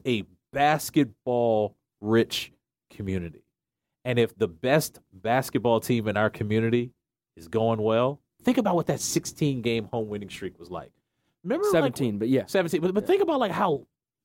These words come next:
Speaker 1: how cool it was to be in the arena.
Speaker 2: Right.
Speaker 1: And they kept winning.
Speaker 2: Right. Think about those playoff games, man. It was a fun season. If they can keep that fun rolling, then it's gonna be hard to argue against them keeping the band together.
Speaker 1: Yeah.
Speaker 2: So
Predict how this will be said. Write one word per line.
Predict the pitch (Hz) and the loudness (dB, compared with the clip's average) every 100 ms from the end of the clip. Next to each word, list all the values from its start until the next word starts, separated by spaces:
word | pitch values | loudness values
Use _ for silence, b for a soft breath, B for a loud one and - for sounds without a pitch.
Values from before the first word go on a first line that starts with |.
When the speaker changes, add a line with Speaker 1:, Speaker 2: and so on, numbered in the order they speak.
| - | -2
Speaker 1:
how | 208 | -2
cool | - - 254 277 220 | -2 -4 0 2 0
it | 151 | 0
was | 156 139 135 127 - _ _ _ _ _ _ _ _ - | 0 0 -2 -6 -16 _ _ _ _ _ _ _ _ -10
to | |
be | 160 262 | -2 0
in | 277 | 0
the | 277 | 0
arena. | 277 359 311 107 _ _ _ _ - | 0 2 0 -4 _ _ _ _ 0
Speaker 2:
Right. | 131 104 - _ _ | 2 2 -4 _ _
Speaker 1:
And | 247 | -4
they | 240 | 0
kept | 294 | 2
winning. | 302 370 330 151 - _ _ - | 2 2 2 -2 -8 _ _ 0
Speaker 2:
Right. | 139 104 - _ _ _ _ _ _ _ _ _ _ _ _ _ - | 0 0 -6 _ _ _ _ _ _ _ _ _ _ _ _ _ -4
Think | 220 | 0
about | 196 196 | 0 2
those | 180 165 | 2 2
playoff | - 190 196 139 | 0 2 2 0
games, | 127 117 107 | -2 -2 0
man. | 120 135 | 0 0
It | 170 226 | 2 2
was | 269 | 2
a | 208 | 0
fun | 202 208 | 2 2
season. | 196 190 190 135 | 0 0 2 2
If | 117 | 0
they | - 202 | 0 2
can | 247 202 - | 2 0 -2
keep | - 208 - | -2 0 2
that | 170 | 2
fun | - 170 156 | 2 0 2
rolling, | 147 147 151 147 131 | 2 2 2 0 2
then | 123 113 113 - _ - | 2 2 -2 -8 _ -20
it's | - 147 143 | -2 0 0
gonna | 165 147 | 2 2
be | 139 | 2
hard | 131 143 139 127 | 2 2 0 -4
to | 131 | 0
argue | 120 127 120 | 2 4 4
against | 110 110 107 - | 2 2 -2 -2
them | 101 | 0
keeping | - 104 98 | 0 2 0
the | 92 | 2
band | 101 95 90 | 2 2 0
together. | 87 87 90 | -2 -4 -6
Speaker 1:
Yeah. | - | 0
Speaker 2:
So | 117 | 0